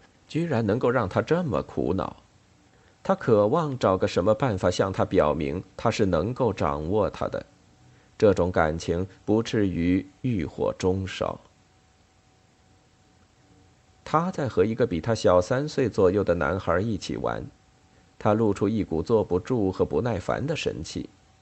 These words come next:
他不喜欢那游戏。威廉从这两个做游戏的人身上看出了同胞手足的相似之处。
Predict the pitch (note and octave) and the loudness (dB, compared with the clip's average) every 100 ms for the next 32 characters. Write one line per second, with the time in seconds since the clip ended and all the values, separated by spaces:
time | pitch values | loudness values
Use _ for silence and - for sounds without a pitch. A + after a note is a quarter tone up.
0 | _ _ _ _ _ - E3 G3+ F#3+ - | _ _ _ _ _ -2 0 2 0 -2
1 | F2 D#2 C#3 E3 A2+ D#2+ G1+ - - - | -4 -2 -2 -2 -4 -4 -4 -8 -12 -14
2 | _ _ _ _ _ _ _ _ _ _ | _ _ _ _ _ _ _ _ _ _
3 | _ _ _ A#2+ C#3 C3 G2+ A2 - F#2+ | _ _ _ 4 4 4 0 0 -2 -2
4 | G#2+ G#2+ F2+ E2+ F#2+ A#2 G2+ E2+ G#2+ A#2+ | 0 2 2 0 2 2 4 2 0 0
5 | F2+ E2 D#2+ F2+ F#2+ F#2+ G2 D#2 - A#2 | 0 2 0 0 -2 0 -2 -2 -2 -2
6 | F#2+ - F#2+ F2 F2 G2 G#2+ G#2 - E2 | -2 0 0 0 -2 -2 -4 -4 0 0
7 | B1+ - F#2+ C3 - F2+ E2+ - D2+ D2 | 2 -2 -4 -4 -2 -2 -2 -4 -4 -4
8 | - - | -6 -10